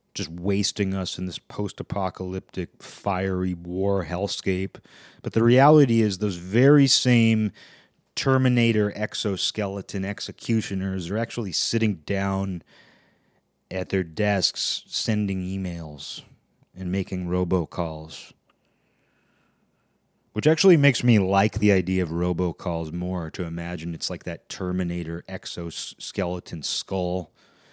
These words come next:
to imagine that he's got a phone to his head, that he's got a landline to his head, held up to his head, or a headset. That's even better. The Terminator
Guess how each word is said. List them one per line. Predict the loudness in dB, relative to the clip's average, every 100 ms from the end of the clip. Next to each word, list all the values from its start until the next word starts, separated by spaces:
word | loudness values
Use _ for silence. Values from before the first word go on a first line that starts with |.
| _ _ -6
to |
imagine | -2 0 -2 -2
that | -6
he's | -6 -8 -4
got | -4
a | -6
phone | -8 -8 -6 -6
to | -4
his | -4 -4
head, | -4 -4 -4 -10 _ _ _ _ -8
that | -4
he's | -4 0
got | 0
a | 0
landline | -2 -6 -6 -6 -4 -4 -4 -4
to | -4
his | -4 -6
head, | -6 -8 -16 _ _ _ _
held | -8 -6
up | -6 -6
to | -6
his | -4 -4
head, | -4 -4 -8 _ _ _ _ _ -8
or | -6
a |
headset. | -4 -4 -2 2 2 2 _ _ _ _ _ _ -14
That's | -8
even | -6 -6
better. | -6 -8 -8
The | -10 -10
Terminator | 0 4 6 4 4 4 2